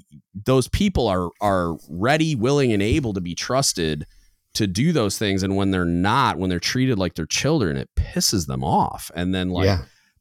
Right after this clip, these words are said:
Speaker 1: I can trust a, an E four that's been on a submarine for three years and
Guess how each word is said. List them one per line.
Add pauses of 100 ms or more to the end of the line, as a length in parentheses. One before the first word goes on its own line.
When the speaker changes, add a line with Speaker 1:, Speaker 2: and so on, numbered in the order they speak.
Speaker 1:
I
can
trust
a, (360)
an
E
four (240)
that's
been
on
a
submarine
for
three
years
and